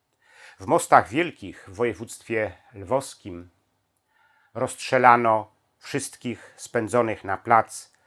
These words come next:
kadetów Szkoły Oficerów Policji. Na Wileńszczyźnie wzięto do niewoli jeden z operujących tam oddziałów polskiego wojska.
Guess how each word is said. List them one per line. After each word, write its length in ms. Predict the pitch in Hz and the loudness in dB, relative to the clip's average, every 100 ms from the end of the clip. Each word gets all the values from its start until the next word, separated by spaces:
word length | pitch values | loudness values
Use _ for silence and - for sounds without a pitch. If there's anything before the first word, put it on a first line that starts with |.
| _ _ _ - | _ _ _ -6
kadetów 760 | 117 123 120 - 101 - - _ | -2 2 0 -2 -14 -14 -20 _
Szkoły 520 | - - - 113 104 | -14 -4 4 4 4
Oficerów 680 | 104 95 - 104 95 90 - _ _ | -2 -4 -6 -6 -6 -12 -20 _ _
Policji. 680 | - 113 104 - - - _ _ _ _ _ _ _ _ _ _ _ - | -6 -6 -6 -14 -20 -20 _ _ _ _ _ _ _ _ _ _ _ -2
Na 160 | 131 131 | 2 2
Wileńszczyźnie 920 | 143 127 117 - 180 156 107 95 85 87 _ _ _ _ _ _ _ _ | 2 2 0 -2 -4 -4 -6 -6 -6 -12 _ _ _ _ _ _ _ _
wzięto 680 | 67 90 85 131 127 123 123 | -20 -14 -4 -2 -2 -2 0
do 140 | 117 | 0
niewoli 600 | 113 95 120 113 107 95 87 | -2 0 2 2 -2 -10 -8
jeden 380 | 110 120 120 107 | -2 0 0 0
z 80 | |
operujących 680 | 110 117 110 107 113 - 104 | -4 -4 -2 -2 -2 -4 -8
tam 280 | - 110 104 - | -2 -2 -2 -8
oddziałów 540 | 107 87 117 110 104 | -10 -6 -2 -2 -2
polskiego 680 | - 107 - - 90 104 98 - - | -6 -8 -8 -10 -4 -2 -2 -6 -12
wojska. 680 | 95 113 87 - - 60 | -2 -2 -4 -14 -12 -14